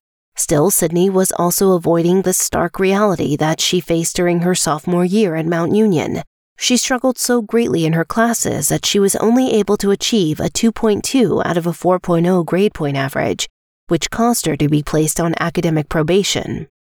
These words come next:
Sydney did not disclose to anyone that she was placed on probation, nor that she felt like she was drowning without a way out. Instead of asking for help, she chose to bury her head in the sand and continue on as if nothing happened,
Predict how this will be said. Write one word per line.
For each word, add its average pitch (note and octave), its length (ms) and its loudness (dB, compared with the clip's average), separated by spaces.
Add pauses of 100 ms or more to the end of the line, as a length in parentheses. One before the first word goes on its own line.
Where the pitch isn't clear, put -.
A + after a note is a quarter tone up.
(760)
Sydney E3 520 -2
did G3 180 0
not E3 280 -2
disclose E3 460 0
to - 160 0
anyone D#3+ 500 2
that D#3+ 200 0
she F3+ 200 0
was E3+ 180 0
placed E3 320 -2
on D#3+ 120 2
probation, E3 760 0 (400)
nor G3+ 320 2
that F3 160 -6
she G3+ 160 0
felt E3+ 260 -2
like F3 140 0
she - 180 0
was E3+ 160 2
drowning F#3 540 0
without D#3 320 0
a D3+ 60 0
way D3+ 180 2
out. D#3 460 -4 (680)
Instead F#3+ 340 0
of D#3 100 -2
asking D3 420 0
for E3 140 -2
help, D#3+ 360 -2 (220)
she - 160 -2
chose G#3 280 0
to A3 100 2
bury F#3+ 360 0
her F#3 200 0
head D#3+ 180 -2
in D#3+ 120 2
the E3 80 2
sand D3+ 420 -2
and F3 160 -4
continue F#3+ 460 2
on C#3+ 220 -2
as D#3+ 160 2
if E3 140 -4
nothing D#3+ 320 -2
happened, F3 560 -4